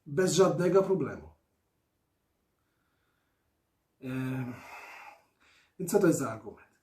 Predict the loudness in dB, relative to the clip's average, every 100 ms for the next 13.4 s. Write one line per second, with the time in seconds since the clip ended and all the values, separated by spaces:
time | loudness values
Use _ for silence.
0 | _ -4 -2 -2 -6 -18 -14 -12 -12 -14
1 | _ _ _ _ _ _ 0 4 4 4
2 | 2 0 -4 _ _ _ _ _ _ -18
3 | -8 -6 -4 -2 -2 -2 -4 -8 -14 _
4 | _ _ _ _ -12 -4 2 2 2 -4
5 | -8 _ _ _ _ _ -20 -14 -14 -14
6 | -20 _ _ _ _ _ _ _ _ _
7 | _ _ _ _ _ 2 6 8 6 4
8 | 4 2 -6 _ _ -2 -2 -2 -2 -2
9 | -2 -8 -10 -18 _ _ _ _ -14 -12
10 | -10 -12 -14 _ _ _ _ -18 -16 -16
11 | _ _ _ -20 _ _ _ _ _ _
12 | _ -8 -4 0 0 0 -2 -4 -6 -12
13 | -14 -14 -16